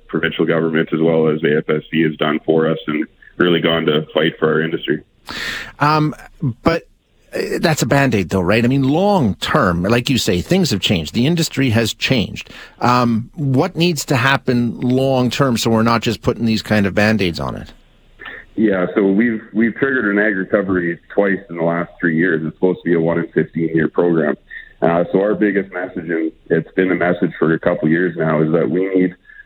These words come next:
Speaker 1: a timely program that's consistent and reliable. Um, as producers, we're making decisions,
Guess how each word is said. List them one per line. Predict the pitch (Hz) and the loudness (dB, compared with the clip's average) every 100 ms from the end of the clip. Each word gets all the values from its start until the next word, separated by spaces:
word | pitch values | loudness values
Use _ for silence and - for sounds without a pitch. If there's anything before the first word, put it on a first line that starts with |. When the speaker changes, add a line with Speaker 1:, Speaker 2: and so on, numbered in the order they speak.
| - | -4
Speaker 1:
a | 82 | -4
timely | - 90 92 95 90 | -2 -2 0 2 2
program | 82 90 85 92 95 90 90 - - - | 0 0 0 0 0 -2 -4 -12 -18 -2
that's | 87 85 | -2 0
consistent | 87 - 143 - 90 - | -4 0 -2 0 -6 -4
and | 76 | 0
reliable. | 76 80 85 95 104 - - _ _ - | 2 2 0 0 -2 -6 -20 _ _ -2
Um, | 76 69 76 - _ _ 87 | -2 -2 -6 -10 _ _ 0
as | 90 85 - | 0 -2 -2
producers, | 90 87 87 85 80 | 0 0 0 -2 0
we're | 87 | 0
making | 87 85 85 80 | 2 0 -2 -4
decisions, | 80 87 85 80 | 0 0 0 -2